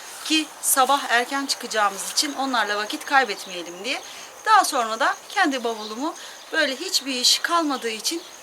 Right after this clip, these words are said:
rahat rahat hazırlayacağım. Zaten bayram süresinde, bayram üç gün, üç gün, dört gün falan kalacağız. Belki bir ihtimal beş günde kalabiliriz ama kesinleşmiş bir şey yok.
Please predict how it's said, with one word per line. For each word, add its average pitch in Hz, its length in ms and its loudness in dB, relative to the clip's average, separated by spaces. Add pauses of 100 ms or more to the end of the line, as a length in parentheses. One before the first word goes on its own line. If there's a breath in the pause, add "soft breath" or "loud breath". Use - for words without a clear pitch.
rahat 294 560 2
rahat 330 280 0 (160)
hazırlayacağım. 233 640 -4 (380 loud breath)
Zaten 320 500 2
bayram 262 360 8
süresinde, 247 680 -2 (340)
bayram 240 360 4
üç - 180 -2
gün, 254 200 -4 (760)
üç - 180 -4
gün, 202 140 -6 (300)
dört 233 220 2
gün 185 120 -8
falan 208 320 0 (180)
kalacağız. 208 440 -2
Belki 254 320 8
bir 247 80 -4
ihtimal 214 420 -2 (100)
beş 214 200 -2
günde 185 240 -10
kalabiliriz 180 640 -12
ama 226 220 -6
kesinleşmiş 190 600 -8 (120)
bir 180 60 -6
şey 175 240 -4
yok. 269 160 -6